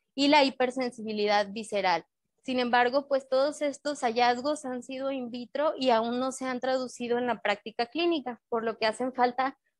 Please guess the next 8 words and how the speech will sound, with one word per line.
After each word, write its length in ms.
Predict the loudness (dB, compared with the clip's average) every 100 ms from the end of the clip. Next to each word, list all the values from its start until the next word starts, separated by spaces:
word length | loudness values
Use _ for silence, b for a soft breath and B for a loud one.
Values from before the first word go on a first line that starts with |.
| _
pues, 160 | 4 6
muchos 360 | 6 2 0
más 280 | 2 2 0
estudios, 560 | -2 -2 -2 0 0 0
sobre 220 | -2 -2
todo 340 | -2 2 4
en 160 | 4 2
humanos. 840 | 0 0 -2 -4 -12 _ -18 -18